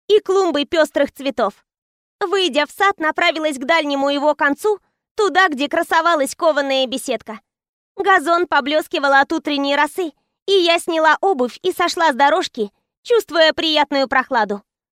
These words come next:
А смогу ли я решиться на такой кардинальный шаг и уехать отсюда? Купить небольшой домик где-нибудь в провинции Италии – или во Франции, пока не решила, и остаться там.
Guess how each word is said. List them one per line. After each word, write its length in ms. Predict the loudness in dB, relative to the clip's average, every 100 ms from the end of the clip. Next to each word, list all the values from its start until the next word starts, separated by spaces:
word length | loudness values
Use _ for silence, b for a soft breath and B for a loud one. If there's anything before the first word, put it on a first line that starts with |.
| _ _ _ _
А 100 | -8
смогу 400 | -2 0 0 0
ли 120 | -2
я 200 | 0 0
решиться 440 | 0 -2 -4 -2 -2
на 140 | 0
такой 320 | 0 0 0
кардинальный 680 | 0 -2 -2 -2 0 0 0
шаг 340 | -2 -2 -2 _ _ _ _ 0
и 100 | 2
уехать 500 | 2 0 -2 -4 -4
отсюда? 460 | -4 -4 -6 -6 -12 _ _ _ _ _ -4
Купить 340 | -2 2 0
небольшой 480 | 0 0 0 0 -4
домик 340 | -2 -2 -2 -4
где-нибудь 520 | -4 -4 -4 -6 -8
в 40 |
провинции 640 | -2 -2 -2 -4 -6 -6 -6
Италии – 540 | -2 -2 -2 -6 -8 _ _ -2
или 220 | 0 2
во 140 | 2 0
Франции, 600 | 0 -2 -2 -6 -8 -10 _ _ _
пока 240 | -2 0 0
не 160 | 0
решила, 420 | -2 -2 -2 -4 -8 _ _ _ -2
и 100 | 2
остаться 500 | 2 2 0 0 -2
там. 320 | -2 -2 -2